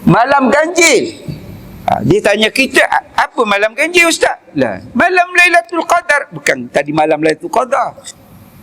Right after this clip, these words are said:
Malam ganjil kan? Mana kita, kita tahu malam tadi mungkin malam Lailatul Qadar? Rugi ke tak rugi, tuan-tuan? Saya bukan kata salah. Tuan-tuan dengar baik-baik. Saya tak kata salah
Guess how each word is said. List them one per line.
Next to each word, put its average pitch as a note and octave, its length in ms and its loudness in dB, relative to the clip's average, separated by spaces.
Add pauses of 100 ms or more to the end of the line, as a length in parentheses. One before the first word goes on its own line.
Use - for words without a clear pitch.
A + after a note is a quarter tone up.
(140)
Malam F3 320 0
ganjil F3 480 2
kan? D3 240 -2 (240)
Mana E3 240 -4
kita, - 220 -6
kita - 260 -2
tahu B3 80 0
malam G#3 320 -2
tadi G#3 240 -4
mungkin G#3 320 -2
malam G#3 240 -2
Lailatul G#3 400 0
Qadar? G#3+ 400 0 (720)
Rugi F4 480 2
ke D#4+ 160 -2
tak C#4 160 0
rugi, A3+ 320 0
tuan-tuan? D#3+ 400 -4 (480)
Saya G3+ 240 0
bukan G#3 160 0
kata F#3 240 -4
salah. F#3 380 0 (720)
Tuan-tuan E3 320 0
dengar D3+ 320 2
baik-baik. C#3+ 560 0
Saya E3 160 -2
tak D#3 240 -2
kata D#3+ 160 -4
salah D#3+ 240 0